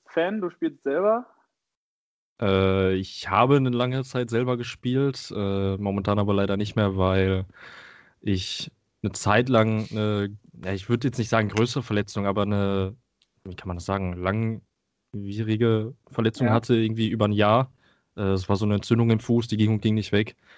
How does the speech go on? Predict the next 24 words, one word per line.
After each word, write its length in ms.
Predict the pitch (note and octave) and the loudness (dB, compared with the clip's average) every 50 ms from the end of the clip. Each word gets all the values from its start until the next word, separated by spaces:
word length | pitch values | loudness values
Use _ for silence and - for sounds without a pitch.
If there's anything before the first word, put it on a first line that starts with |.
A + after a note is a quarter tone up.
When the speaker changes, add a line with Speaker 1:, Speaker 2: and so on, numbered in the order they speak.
| - _ _ _ _ _ | -20 _ _ _ _ _
Speaker 1:
Mhm. 140 | C#3 C#3+ D3 | -4 -2 0
Speaker 2:
Ähm, 380 | G2+ F#2+ F#2+ F#2 F#2 F#2 E2+ - _ _ _ _ _ _ _ _ _ _ _ _ _ _ _ - _ _ _ | 0 0 0 0 0 -2 -4 -6 _ _ _ _ _ _ _ _ _ _ _ _ _ _ _ -20 _ _ _
und 360 | A#2+ G#2 G2+ G2 G2 F#2+ F#2+ | 0 0 2 2 0 -2 -2
bis 180 | - G2+ - - | -2 -4 0 2
wir 60 | G#2+ | 2
dann 140 | G2 G2 G#2 | 2 2 2
irgendwann 220 | G#2 G2+ G2+ G2+ | 2 2 0 0
zum 120 | - A2 - | 0 -6 -6
Spezialisten 480 | - G2+ - - G#2 G#2+ - - - A2 | -6 -6 -6 -4 -4 -4 -4 -4 -6 -4
gegangen 280 | G2+ G#2+ G2+ G#2 G#2+ | -2 -2 0 0 0
sind, 400 | G2+ G#2+ G#2 G2+ G2 G2+ - - G2 | 0 -2 -2 -2 -4 -8 -12 -8 -4
äh, 380 | G#2 G2+ G2 G2 G2+ G2 F#2+ F#2 F2+ - _ _ _ _ _ _ _ _ _ _ _ _ _ _ _ - | -2 -2 0 0 0 0 -2 -4 -6 -10 _ _ _ _ _ _ _ _ _ _ _ _ _ _ _ 4
der 120 | A2 G#2+ | 6 6
das 120 | G#2+ G#2 - | 6 6 4
dann 120 | A#2 G#2 | 2 2
endlich 240 | - A#2 A#2 A2 - | 2 0 0 -2 0
mal 100 | A2+ A2 | 2 2
hinbekommen 400 | A#2 B2 A#2+ A#2 A#2 A2+ G#2 G2+ | 4 4 2 2 0 0 0 0
hat, 180 | G2+ G2 - - | -2 -2 -4 -2
äh, 300 | F#2+ G#2+ G#2 G#2+ G#2 G2 G2+ A2 G#2 - | -2 0 0 0 -4 -6 -8 -12 -14 -4
<laughs> 100 | - E3 | -2 -2
die 220 | E3 B2+ B2 A#2 | 0 4 4 4
Entzündung 500 | A#2 A2+ - B2+ A2+ A2+ A2 G#2+ G#2 G2+ - - - - - - - - - - - - _ _ _ _ _ _ _ _ _ _ _ - | 4 4 0 -2 0 0 0 -2 -4 -6 -10 -18 -20 -20 -20 -20 -20 -20 -20 -20 -20 -20 _ _ _ _ _ _ _ _ _ _ _ -2
wegzumachen. 640 | G#2+ G#2 - - - G2+ G2+ F#2+ F2+ G2 F2+ E2+ | -2 -2 -2 -4 -2 0 0 0 0 -4 -6 -6